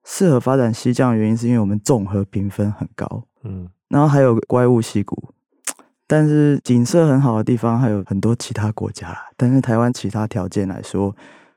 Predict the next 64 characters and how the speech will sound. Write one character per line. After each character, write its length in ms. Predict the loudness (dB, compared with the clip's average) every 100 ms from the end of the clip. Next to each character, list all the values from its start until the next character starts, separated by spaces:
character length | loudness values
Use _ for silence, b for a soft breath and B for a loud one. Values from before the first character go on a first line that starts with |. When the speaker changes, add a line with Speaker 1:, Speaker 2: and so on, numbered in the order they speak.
| -10
Speaker 1:
我 180 | -2 2
认 180 | 2
为 180 | 2 -2
可 180 | -2 -2
以 80 | 0
算 220 | 2 2
是 80 | 0
跟 220 | 0 0
纽 140 | 0 -2
西 160 | -2
兰 160 | 0 0
和 220 | -2 -4
冰 260 | -4 -4 -4
岛 280 | -6 -8 -2
并 260 | 0 2
列 180 | 2 2
为 260 | 0 -4 -4
三 300 | -2 0 0
大 260 | 0 -2
最 200 | 0 0
值 180 | -2 -8
得 180 | -6 -6
去 140 | -4
溪 200 | -8 -8
降 220 | -4 -4 -6
的 180 | -14 -8
国 160 | -6 -4
家。 200 | -8 -12
Speaker 2:
嗯。 120 | b b b b b _
你 100 | -2
说 160 | 0 2
过， 340 | 4 4 4
相 220 | 2 4
较 160 | 6 6
于 80 | 6
登 220 | 4 4
山， 360 | 4 2 2 0
溪 280 | 0 0
谷 160 | 2 2
拥 100 | 2
有 100 | 2
更 180 | 2 2
多 140 | 4
变 120 | 2
的 100 | 0
地 160 | 0 -2
形 220 | -2 -8
嘛。 260 | -10 -10 -12
然 160 | _ 4
后 100 | 6
我 120 | 4
非 120 | 4
常 100 | 4
喜 140 | 4 4
欢 120 | 4
你 40 |
的 80 | 2
一 20 |
个 140 | 2 0
形 180 | 0 0
容， 140 | 0
Speaker 1:
嗯。 60 | 0
Speaker 2:
你 40 |
说 300 | 0 0 0